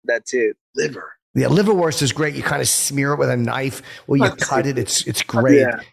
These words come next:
Speaker 2: Not the same thing.
Speaker 3: No, it's not. I'm eating fattening shit, and he's eating, like, healthy raw
Speaker 2: Does it
Speaker 3: liver.
Speaker 2: taste good, the liver, when you make it? Does it taste good?
Speaker 1: Uh, it's, it's not, it's not very good, but I know it's for a good reason. Like, my friends that hunt, like, you know,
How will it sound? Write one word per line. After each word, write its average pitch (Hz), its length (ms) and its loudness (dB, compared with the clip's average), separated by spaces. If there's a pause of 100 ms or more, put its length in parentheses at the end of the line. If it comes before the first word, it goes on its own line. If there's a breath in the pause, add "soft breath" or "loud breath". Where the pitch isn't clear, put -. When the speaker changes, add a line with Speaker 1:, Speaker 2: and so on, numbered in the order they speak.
(160)
Speaker 2:
Not 220 160 0
the - 60 -6
same 113 280 -2
thing. 98 200 -8 (180)
Speaker 3:
No, 139 240 0
it's - 140 -6
not. 107 200 -2
I'm 120 140 -2
eating 120 260 -2
fattening 117 420 -4
shit, 117 280 -2
and 104 80 -10
he's 113 180 -2
eating, 107 240 -4
like, 98 200 -6
healthy 113 340 -2
raw 101 200 2
Speaker 2:
Does 107 80 4
it 104 120 0
Speaker 3:
liver. 233 60 2
Speaker 2:
taste 269 260 2
good, 277 180 0
the 302 80 0
liver, 294 260 2 (160)
when 233 120 2
you 208 100 0
make 220 260 0
it? 302 100 0
Does 147 120 -2
it 143 120 -2
taste - 340 -2
good? 226 240 2 (260)
Speaker 1:
Uh, 208 160 6
it's, 233 220 4 (300)
it's 151 200 2
not, 175 180 0
it's 131 120 0
not 170 240 2 (320)
very 123 340 -2
good, 123 440 0
but 127 200 -2 (220)
I 151 160 2
know 160 300 -2
it's 135 280 -2
for 131 140 -8
a 127 80 -2
good 127 160 -2
reason. 127 480 -4 (280)
Like, 160 260 0
my 170 180 -2 (180)
friends 202 200 -4
that 160 140 -4
hunt, 180 500 -6 (260)
like, 143 220 -2
you 160 80 0
know, 135 180 0